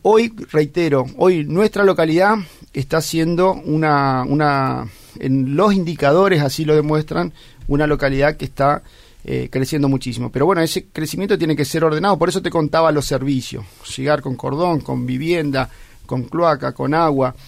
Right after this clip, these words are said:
con red de gas natural, con iluminación, eh, o sea, la inclusión, la calidad de vida que tenemos con los adultos mayores, con los chicos, con los clubes, eh, todas las actividades que desarrolla el municipio, tener un polideportivo los trescientos sesenta y cinco de la,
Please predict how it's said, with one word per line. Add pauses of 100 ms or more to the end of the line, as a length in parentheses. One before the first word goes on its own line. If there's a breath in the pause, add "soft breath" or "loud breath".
(200 loud breath)
con
red
de
gas
natural,
con
iluminación, (340 soft breath)
eh,
o
sea, (380 loud breath)
la
inclusión,
la
calidad
de
vida
que
tenemos
con
los
adultos
mayores,
con
los
chicos,
con
los
clubes, (420 soft breath)
eh,
todas
las
actividades
que
desarrolla
el
municipio,
tener
un
polideportivo (360 soft breath)
los
trescientos
sesenta
y
cinco
de
la,